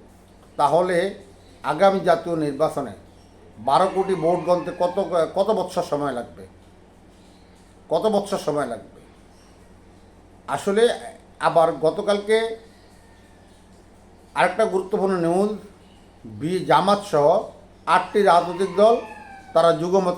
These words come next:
ক-, যুগপৎ কর্মসূচির ঘোষণা দিয়েছে। কার বিরুদ্ধে দিয়েছেন? ওনারা তো সরকারের অংশ, সরকারের ছত্রছায়ায় আছেন। তাহলে এই আটটি দল কার বিরুদ্ধে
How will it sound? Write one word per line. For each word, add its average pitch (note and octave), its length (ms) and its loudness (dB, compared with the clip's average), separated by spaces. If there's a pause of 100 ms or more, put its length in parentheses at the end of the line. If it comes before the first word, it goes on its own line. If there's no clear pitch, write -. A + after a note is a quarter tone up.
ক-, F3+ 280 -2
যুগপৎ G3 440 2
কর্মসূচির D#3 500 -4
ঘোষণা B2+ 260 -10
দিয়েছে। A2 340 -16 (880)
কার D3+ 180 2
বিরুদ্ধে E3+ 280 -6
দিয়েছেন? G3 340 -2 (400)
ওনারা E3+ 220 2
তো E3+ 120 -4
সরকারের E3+ 460 0
অংশ, D#3 220 -2
সরকারের D#3+ 500 -4
ছত্রছায়ায় D#3 480 -6
আছেন। A2 180 -14 (720)
তাহলে D#3+ 360 0
এই E3+ 200 -2
আটটি C#3 380 -4
দল E3+ 220 2 (1200)
কার F3+ 340 4
বিরুদ্ধে F3 520 0